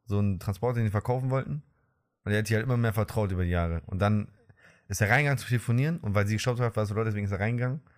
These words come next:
Und hat sie gesehen, die Tür ist auf. Von die, äh, vom Gartentor so mäßig. Und dann sie guckt, sie guckt so zurück, ob er noch da ist. Und er ist halt reingegangen. Er hat, sie hat den Staubsauger laufen lassen, so unauffällig. Und ist durchgesprintet.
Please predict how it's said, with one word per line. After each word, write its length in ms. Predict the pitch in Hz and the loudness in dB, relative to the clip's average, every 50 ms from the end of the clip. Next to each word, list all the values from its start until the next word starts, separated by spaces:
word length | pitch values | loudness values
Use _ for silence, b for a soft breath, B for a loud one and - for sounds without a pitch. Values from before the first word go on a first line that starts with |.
| b b b b b b b | b b b b b b b
Und 80 | 104 | 0
hat 100 | 104 98 | 0 2
sie 140 | 101 110 107 | 0 -2 0
gesehen, 460 | 104 104 98 104 120 131 143 156 160 - _ _ _ _ _ _ _ _ _ _ _ _ _ _ _ _ _ _ _ _ | 0 0 2 2 2 2 0 -2 -6 -10 _ _ _ _ _ _ _ _ _ _ _ _ _ _ _ _ _ _ _ _
die 160 | - 98 98 | -6 -4 -4
Tür 200 | 90 - 123 117 | -2 0 0 0
ist 80 | 107 - | 0 0
auf. 300 | 95 98 95 87 - - _ _ _ _ _ _ _ _ _ _ _ _ _ _ _ | -2 -4 -4 -4 -8 -14 _ _ _ _ _ _ _ _ _ _ _ _ _ _ _
Von 200 | - - 104 101 | -2 0 2 2
die, 420 | 95 101 101 98 98 98 98 98 95 - | 2 4 2 4 4 2 2 0 -2 0
äh, 320 | - 98 95 92 90 90 | 0 2 2 4 2 2
vom 200 | - - 98 92 | 0 0 0 2
Gartentor 420 | 104 101 104 104 104 - 101 92 | 4 4 4 2 0 0 -2 -2
so 80 | 90 90 | 0 0
mäßig. 440 | 90 87 80 85 87 82 - - _ _ _ _ _ _ _ _ _ _ _ _ _ _ _ | 0 -2 -2 -4 -6 -8 -8 -12 _ _ _ _ _ _ _ _ _ _ _ _ _ _ _
Und 140 | - 98 95 | -4 -2 0
dann 160 | 98 98 95 90 | 2 2 2 0
sie 120 | 92 90 - | -2 -4 -2
guckt, 300 | - 131 143 139 - - | 0 -2 -2 -2 -4 -14
sie 60 | - | -10
guckt 220 | - - 120 110 | -6 -6 -6 -4
so 100 | - 113 | -4 -6
zurück, 400 | 107 - 113 107 117 131 139 - - _ _ b b b b b b b | -6 -4 -2 -2 -2 -2 -4 -6 -12 _ _ b b b b b b b
ob 140 | b 92 92 | b -4 0
er 80 | 98 95 | 0 2
noch 260 | 95 98 95 90 - | 2 2 0 -2 -2
da 260 | - 107 110 120 127 | 0 2 2 4 2
ist. 120 | 131 131 - | 0 -2 -2
Und 120 | - 98 | -2 0
er 60 | 92 92 | 0 0
ist 100 | - 98 | 0 0
halt 120 | 92 90 | 0 2
reingegangen. 440 | 101 107 110 104 98 107 113 123 - - | 2 2 2 2 2 0 -2 -2 -2 -2
Er 160 | - 95 98 | 0 2 2
hat, 180 | 104 - - - | 2 0 0 -2
sie 100 | - 107 | -2 -2
hat 80 | 101 | -2
den 60 | 95 - | -2 -2
Staubsauger 300 | - 123 110 - 113 110 | -2 -2 0 0 0 0
laufen 180 | 113 123 123 131 | 0 0 0 0
lassen, 200 | 123 123 123 110 | -2 -2 -2 -2
so 160 | 107 110 104 | -2 -2 -2
unauffällig. 540 | 107 113 113 110 - 131 120 135 139 - b b b b b b b b b b _ | -2 -2 -2 -2 -2 -4 -4 -4 -6 -10 b b b b b b b b b b _
Und 140 | - - 101 | -6 -4 -4
ist 180 | 95 90 - - | -4 -2 0 0
durchgesprintet. 480 | 117 110 - - - - 107 104 107 | 0 0 0 -2 -4 -2 0 0 0